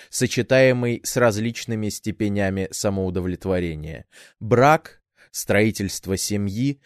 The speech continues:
это во многом вопрос самоподдержания, подразумевающий эволюцию общества. Само же общество есть совокупная структура семейных ячеек.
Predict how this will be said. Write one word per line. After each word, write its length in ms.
это 200
во 120
многом 560
вопрос 640
самоподдержания, 1500
подразумевающий 1160
эволюцию 800
общества. 720
Само 300
же 100
общество 520
есть 380
совокупная 760
структура 800
семейных 720
ячеек. 580